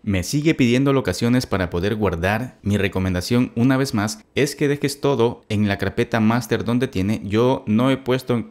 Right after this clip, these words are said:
aquí en el botón browse porque la verdad no lo he necesitado, pero todo está en esta carpeta que dice loop.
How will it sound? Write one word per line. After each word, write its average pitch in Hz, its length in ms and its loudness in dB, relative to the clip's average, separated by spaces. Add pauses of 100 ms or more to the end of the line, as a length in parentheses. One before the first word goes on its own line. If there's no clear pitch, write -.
aquí 101 220 -6
en 123 60 2
el 120 80 0
botón 117 340 0
browse 120 340 0
porque - 220 -8
la 85 80 -2
verdad 85 300 -4
no 104 220 -2
lo 110 180 0
he - 20 -2
necesitado, 110 640 -4
pero 80 180 -4
todo 104 180 0
está - 440 -4
en 87 140 -2
esta 98 220 -4
carpeta 101 440 -6
que 101 100 -4
dice 92 380 -4
loop. 95 360 -2